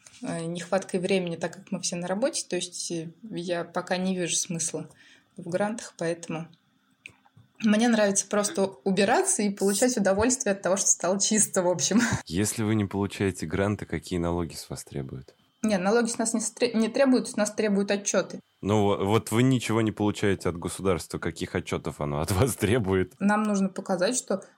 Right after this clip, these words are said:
Speaker 1: да, у нас было ноль доходов за прошлый год, поэтому мы не заплатим вам налог, извините. <laughs> Ну, вот таким образом, обычная бухгалтерская такая скучная фигня.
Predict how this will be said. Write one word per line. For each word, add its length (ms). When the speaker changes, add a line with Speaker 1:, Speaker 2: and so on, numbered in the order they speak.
Speaker 1:
да, 380
у 80
нас 240
было 220
ноль 240
доходов 440
за 120
прошлый 420
год, 380
поэтому 460
мы 140
не 140
заплатим 600
вам 220
налог, 420
извините. 720
<laughs> 40
Ну, 120
вот 260
таким 340
образом, 500
обычная 600
бухгалтерская 880
такая 420
скучная 500
фигня. 340